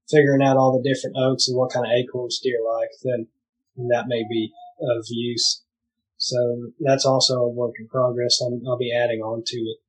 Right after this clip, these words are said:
this coming year. But, uh, that's pretty much everywhere you can find me.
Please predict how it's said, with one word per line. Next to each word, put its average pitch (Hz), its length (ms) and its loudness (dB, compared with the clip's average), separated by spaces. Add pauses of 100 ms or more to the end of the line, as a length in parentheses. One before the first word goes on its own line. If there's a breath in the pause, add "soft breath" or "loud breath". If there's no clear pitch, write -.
(280)
this 113 180 -2
coming 117 320 -2
year. 107 220 -6 (560)
But, 120 220 -4
uh, 113 280 0
that's 139 320 0
pretty 175 160 6
much 160 340 4 (140)
everywhere 143 280 2
you 139 120 2
can 120 120 -6
find 131 240 -4
me. 110 160 -8